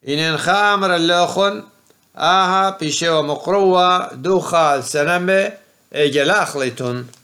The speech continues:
بتخاطر ناشا مر اللوخن بوت إنيت. لا أن يديوخن إن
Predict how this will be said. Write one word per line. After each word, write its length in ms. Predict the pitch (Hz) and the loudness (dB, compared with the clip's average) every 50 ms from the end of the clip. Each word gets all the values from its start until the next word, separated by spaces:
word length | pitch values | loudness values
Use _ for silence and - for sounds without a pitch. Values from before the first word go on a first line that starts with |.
| _ _ _ _ _ _ _ _ _ _ _ _ _ | _ _ _ _ _ _ _ _ _ _ _ _ _
بتخاطر 560 | 117 117 110 - - 147 156 151 156 160 139 | -10 -10 -6 -2 0 0 2 2 0 -2 -4
ناشا 720 | 123 135 147 160 170 175 165 160 - 180 170 170 170 170 170 | -4 -2 -2 0 0 0 0 0 0 0 2 2 2 0 0
مر 380 | 147 151 160 156 160 160 156 | -2 -2 -2 0 0 0 0
اللوخن 720 | 151 151 156 160 156 151 151 - 151 147 143 143 143 151 - - - - | 0 0 2 2 0 0 0 0 0 0 0 0 -4 -8 -12 -18 -18 -10
بوت 360 | 123 139 139 139 - - - | -6 -6 -6 -6 -6 -6 -4
إنيت. 420 | 185 175 156 127 104 87 - - - - _ _ _ _ _ _ _ _ _ _ _ _ _ _ _ _ _ _ _ _ _ _ | -4 -2 -2 -2 -4 -6 -8 -12 -20 -20 _ _ _ _ _ _ _ _ _ _ _ _ _ _ _ _ _ _ _ _ _ _
لا 380 | - 123 147 165 180 190 196 185 | -4 0 0 2 2 2 0 -2
أن 120 | 180 180 | -2 -2
يديوخن 760 | 175 175 165 151 160 170 170 180 185 175 - - 185 185 190 185 | -4 -4 -4 -4 -2 0 2 2 2 0 0 0 -2 -2 -2 -4
إن 300 | - - 139 139 139 | -6 -6 -6 -4 -2